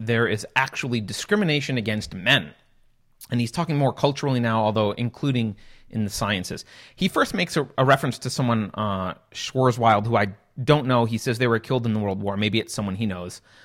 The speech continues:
Um, but I think the World War, uh, reference will be, uh, clear why he cites that later. But he cites a few, uh, examples of discriminatory, uh, policy in academia,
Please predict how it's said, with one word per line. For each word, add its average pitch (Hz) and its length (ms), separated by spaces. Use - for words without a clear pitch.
Um, 95 380
but 110 400
I 127 100
think 147 220
the 127 80
World 127 240
War, 113 320
uh, 95 280
reference 104 400
will 98 120
be, 92 380
uh, 95 140
clear 123 340
why 101 220
he 92 240
cites - 320
that - 340
later. 190 320
But - 80
he 175 80
cites 247 220
a 233 40
few, 170 440
uh, 147 100
examples 190 640
of 117 100
discriminatory, 110 760
uh, 101 180
policy 90 560
in 104 100
academia, 143 540